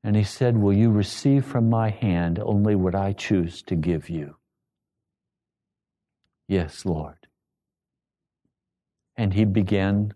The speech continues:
walking out of the room. I could hear him leaving. And I called after him and I said, "Is there anything else?" I only asked that because I didn't want him to leave. He turned and he said,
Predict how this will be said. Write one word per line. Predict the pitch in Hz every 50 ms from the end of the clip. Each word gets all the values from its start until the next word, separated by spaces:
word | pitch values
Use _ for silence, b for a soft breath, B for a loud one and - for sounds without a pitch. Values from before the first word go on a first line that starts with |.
| _ _
walking | - 101 101 104 98 95 - - 107 92 87
out | 90 87 92 98
of | 98 90
the | 107 107
room. | 107 120 123 120 104 92 87
I | 87 92
could | - 135 123
hear | 117 - 208 190 170 147
him | - 151 156 160
leaving. | 160 165 170 180 170 151 120 92 85 - - - _ _ _ _ _ _ _ _ _ _ _ _ _ _ _ _ _ _ _ _ _ _ _ _ _ _ _ _ -
And | 180 180
I | 180 180 175
called | - - 196 196 190 185 185
after | 214 214 214 208 - 196 185
him | 139 151 143 135 131
and | 131 147
I | 151
said, | 139 - 202 202 170
"Is | 170 156 131
there | 160 170 170 190
anything | 226 226 226 185 - 233 214 185 185
else?" | 220 240 220 185 143 - - - - - - - - - - _ _ _ _ _ _ _ _ _ _ _ _ _ _ - -
I | 180 165
only | 185 226 220 185 147 127 117
asked | 123 160 170 - - -
that | 135 120 104
because | 113 107 - 120 113 98
I | 107 107
didn't | 98 98 131 131 127 -
want | - 98 117 120
him | 101 95 90
to | 98 87
leave. | 87 107 131 135 104 78 - - - - _ _ _ _ _ _ _ _ _ _ _ _ _ _ _ _ _ _ _ _ _ _ _ _ _ _ _ _ _ _ _ -
He | 190 175
turned | - - - 226 214 175 131 117 123 143 151
and | 143 147
he | 151 135
said, | - - - 170 147 123 123 127 - - - -